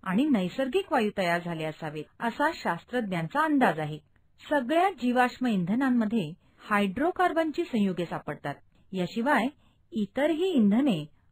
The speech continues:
आपण रोजच्या व्यवहारात वापरतो. उदाहरणार्थ, लाकूड, शेणाच्या गोवऱ्या, लाकडी कोळसा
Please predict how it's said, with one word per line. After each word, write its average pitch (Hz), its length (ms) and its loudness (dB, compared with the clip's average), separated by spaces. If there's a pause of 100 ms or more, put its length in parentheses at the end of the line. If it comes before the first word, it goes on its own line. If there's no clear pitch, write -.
(120)
आपण 277 320 2
रोजच्या 202 340 0
व्यवहारात 170 420 -2 (100)
वापरतो. - 480 -4 (340)
उदाहरणार्थ, 165 580 -2 (460)
लाकूड, 190 580 -2 (340)
शेणाच्या 240 520 0
गोवऱ्या, 160 460 -4 (460)
लाकडी 220 360 0
कोळसा 165 540 -6